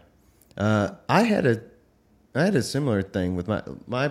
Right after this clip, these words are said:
watermelons out here have been weird. Uh, I don't know if this is what happened with yours, but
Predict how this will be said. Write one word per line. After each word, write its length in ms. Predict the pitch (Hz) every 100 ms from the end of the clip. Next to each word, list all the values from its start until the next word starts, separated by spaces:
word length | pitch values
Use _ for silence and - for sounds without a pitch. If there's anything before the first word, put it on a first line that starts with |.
| 139
watermelons 600 | 98 98 92 90 85 87
out 200 | 90 80
here 200 | 95 90 87
have 160 | 87
been 500 | 92 87 85 82 82 - _
weird. 540 | 98 110 104 90 90 - -
Uh, 320 | 90 90 87 -
I 60 | 110
don't 100 | 123
know 60 |
if 80 | 113
this 100 | 110
is 60 | 101
what 120 | 95
happened 220 | 104 92
with 80 | 87
yours, 220 | 104 95
but 220 | - 82